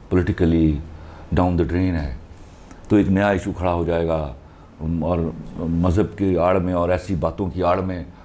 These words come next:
बहुत सारे ऐसे लोग भी, लफंगे भी निकल आते हैं बिलों से बाहर, तो कोई उन पर जो एक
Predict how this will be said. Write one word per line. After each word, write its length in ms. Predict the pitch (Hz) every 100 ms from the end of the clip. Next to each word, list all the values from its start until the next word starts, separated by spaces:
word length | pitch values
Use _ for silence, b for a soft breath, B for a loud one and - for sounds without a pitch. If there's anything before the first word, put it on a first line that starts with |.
| -
बहुत 240 | 101 104
सारे 180 | - 87
ऐसे 220 | 87 85
लोग 220 | 110 110 92
भी, 160 | 92 - -
लफंगे 320 | 117 143 143 143
भी 100 | 120
निकल 200 | 104 98
आते 180 | 92
हैं 240 | 95 78 - - - 90
बिलों 200 | 90 104
से 120 | 92 90
बाहर, 240 | 85 80 - - B B B B -
तो 60 | 113
कोई 180 | 139 127
उन 140 | 123
पर 180 | 123 104
जो 240 | 82 104
एक 180 | 104 95